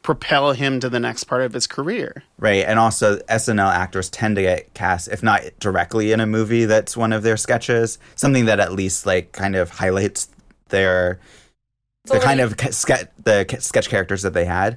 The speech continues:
Speaker 3: It's already in the S N L family.
Speaker 2: Yeah, whereas Ace Ventura is actually completely different than Jim Carrey on In Living Color, like we were talking about. I mean, you can definitely see the physical comedy, but that was a lot, much darker and edgier show than I think Ace Ventura or The Mask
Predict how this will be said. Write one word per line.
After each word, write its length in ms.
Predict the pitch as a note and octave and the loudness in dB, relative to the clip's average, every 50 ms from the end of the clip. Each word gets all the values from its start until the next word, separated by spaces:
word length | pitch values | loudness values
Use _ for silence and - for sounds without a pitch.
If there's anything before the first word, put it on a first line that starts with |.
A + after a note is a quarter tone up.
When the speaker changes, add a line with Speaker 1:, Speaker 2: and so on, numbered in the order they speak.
| - | -6
Speaker 3:
It's 120 | - - A#3+ | -2 2 2
already 240 | A#3+ A#3+ A#3 A3+ | 4 4 4 4
in 40 | A3 | 2
the 140 | G3+ G3 - | 2 2 0
S 180 | E3 F3 - - | -2 -2 -2 0
N 80 | F3+ | 2
L 100 | E3+ D#3+ | 2 0
family. 480 | D3+ - - E3 D3 C#3+ C#3 - - - | 0 -2 -4 -4 -4 -4 -6 -8 -6 -2
Speaker 2:
Yeah, 260 | F2+ D#2+ D2+ D2+ F2+ | 0 0 0 0 2
whereas 460 | F#2+ A#2+ C3 C3+ C3+ B2 A2 A2 A2 - | 2 4 4 4 4 2 0 -4 -6 -4
Ace 180 | A2 C#3+ D#3 - | -2 0 0 0
Ventura 400 | C#3 A2 - A#2+ A#2+ A#2 A2 G2+ | 0 0 0 2 2 4 4 2
is 100 | F#2+ G2 | 2 0
actually 280 | F#2 F2 - G2 F#2+ - - | -2 -4 -4 -6 -6 -6 -6
completely 380 | - G#2 F#2+ G2 F2+ F2 F2+ | -6 -4 -2 -2 -2 -4 -4
different 520 | E2+ F2 - D3+ E3 - G2+ F2+ D2+ A1+ A#1+ | -4 0 0 0 0 0 -2 -4 -6 -6 -6
than 460 | - F2 E2+ E2 F2 F#2 F2+ F2+ - | -6 -4 -4 -6 -8 -10 -12 -12 -8
Jim 180 | - - A2 G2+ | -4 -2 -2 0
Carrey 300 | F#2 - G2+ G2 F#2+ E2+ | 0 0 2 2 2 2
on 260 | E2 F2 F2+ F2+ - - | 2 0 -2 -6 -8 -6
In 160 | A2 G#2 F#2 | -4 -2 -2
Living 200 | F#2 F2 - E2+ | -2 -2 -4 -6
Color, 360 | E2+ - E2+ E2 D#2+ D#2 E2+ E2 | -6 -4 -4 -2 -2 -4 -4 -2
like 180 | E2+ F2+ F2 - | -2 -2 -2 -2
we 80 | - G2+ | -2 -2
were 40 | G2 | 0
talking 140 | F#2+ F#2 | 0 0
about. 160 | F#2 F2+ D#2 - | 0 0 -2 0
I 60 | - | 0
mean, 140 | A#2 A2+ G#2+ | 0 0 2
you 160 | G#2+ G#2+ G2+ | 0 0 0
can 160 | - A2 A2 F#2+ - | 0 0 -2 0 -2
definitely 320 | - B2 A2+ - A2+ G#2 G2 | -2 -2 -2 -2 -2 -4 -4
see 160 | F#2 - G#2+ | -4 -4 -6
the 100 | F2 F2+ | -6 -6
physical 380 | E2+ - A2+ G#2+ C#3 C3+ C#3+ C#3 | -2 -2 -2 0 0 -2 -4 -4
comedy, 600 | B2+ D#3+ D3 D3 D3 D3+ D3 D#3 D#3+ D#3+ D#3 - - - | -4 -4 -4 -4 -4 -4 -4 -4 -4 -4 -6 -6 -2 0
but 340 | - G2+ G2 F#2+ F2+ - | 2 2 2 2 0 0
that 100 | - C#3 | 0 2
was 120 | D#3+ D#3 B2 | 2 2 4
a 60 | A#2 | 4
lot, 180 | A2 G#2+ - - | 4 2 2 2
much 280 | A2+ A2 F#2+ F#2+ F2 E2 | -2 -2 -2 -4 -4 0
darker 420 | - G#2 G2 F#2 - - F#2+ F#2 | 2 2 2 2 0 0 0 2
and 100 | E2+ E2+ E2+ | 2 2 0
edgier 400 | E2+ F#2 F2+ F2+ F#2+ F#2+ F2 F2 | -2 -4 -2 -2 0 0 0 -2
show 340 | F2 - - F#2 F#2 F#2 G2 | -2 -2 0 2 2 2 2
than 180 | G2 G2 F2+ F2+ | 0 0 -2 -2
I 120 | F2+ F2 | -4 -4
think 400 | E2 F#2 F2+ F2+ E2+ E2+ - - - | -6 -6 -8 -8 -8 -10 -12 -6 -2
Ace 180 | A2+ A2 - | -2 -2 -2
Ventura 400 | - G2+ F#2+ - G#2 G2+ F#2+ F#2 | -2 -6 -4 0 2 4 4 4
or 180 | F2+ E2 F#2+ F2+ | 4 2 2 0
The 100 | E2+ E2 | 0 0
Mask 680 | F2 F2 F2+ F#2 F2 E2+ E2+ F#2 - - - - - | 0 0 0 0 -2 -4 -4 -6 -6 -8 -8 -10 -16